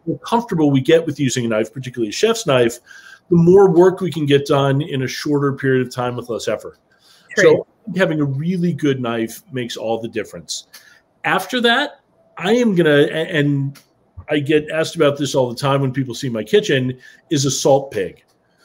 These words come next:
Speaker 1: So a salt
Speaker 2: Salt. Oh, a salt pig! I
Speaker 1: Salt
Speaker 2: thought you said
Speaker 1: pig.
Speaker 2: salt first.
Speaker 1: So
Speaker 2: I was
Speaker 1: a
Speaker 2: like,
Speaker 1: salt
Speaker 2: "What?"
Speaker 1: pig is a, a little, you, uh,
Speaker 2: Mm-hmm.
Speaker 1: you probably have one, is,
Speaker 2: Yeah,
Speaker 1: is
Speaker 2: yeah,
Speaker 1: a piece
Speaker 2: yeah.
Speaker 1: of crop-, crockery with an open mouth. And in fact, the, the pig in salt pig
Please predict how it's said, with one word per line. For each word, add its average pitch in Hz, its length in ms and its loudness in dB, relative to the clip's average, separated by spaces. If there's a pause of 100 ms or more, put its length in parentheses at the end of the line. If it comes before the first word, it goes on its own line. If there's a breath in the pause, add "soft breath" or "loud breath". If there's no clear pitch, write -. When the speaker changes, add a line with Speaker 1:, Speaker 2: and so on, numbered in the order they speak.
(800 soft breath)
Speaker 1:
So 170 580 4
a 151 60 -2
salt - 400 4
Speaker 2:
Salt. - 300 0 (360)
Oh, 339 240 6
a 311 40 2
salt 339 440 2
pig! 302 280 -2
I 214 60 2
Speaker 1:
Salt 220 100 -4
Speaker 2:
thought 247 120 -2
you 233 140 -6
said 170 80 0
Speaker 1:
pig. 113 200 0
Speaker 2:
salt - 280 -12
first. 185 220 -4
Speaker 1:
So 180 80 2
Speaker 2:
I - 20 2
was 185 60 2
Speaker 1:
a 202 120 -4
Speaker 2:
like, 170 140 0
Speaker 1:
salt 233 200 2
Speaker 2:
"What?" 208 100 -4
Speaker 1:
pig 220 200 2
is 160 200 -2
a, 165 60 2
a 180 100 -6
little, 175 360 0
you, 170 240 -10
uh, 170 100 -10 (300)
Speaker 2:
Mm-hmm. 180 320 -14
Speaker 1:
you 170 140 -10
probably 143 280 0
have 135 200 0
one, 160 160 -4
is, 151 160 -6
Speaker 2:
Yeah, 208 80 -2
Speaker 1:
is 175 100 -4
Speaker 2:
yeah, 214 80 2
Speaker 1:
a - 40 0
piece - 140 -12
Speaker 2:
yeah. 190 240 0
Speaker 1:
of 175 80 -12 (120)
crop-, 175 500 -2
crockery 196 460 -2
with 131 180 -6
an 139 80 -6
open 160 300 -2
mouth. 110 340 -4 (460 loud breath)
And 165 100 -4
in 143 60 -4
fact, 165 360 0
the, 151 280 4
the 156 100 -6
pig 160 640 0
in 143 160 -8
salt 135 300 -4
pig 131 360 -2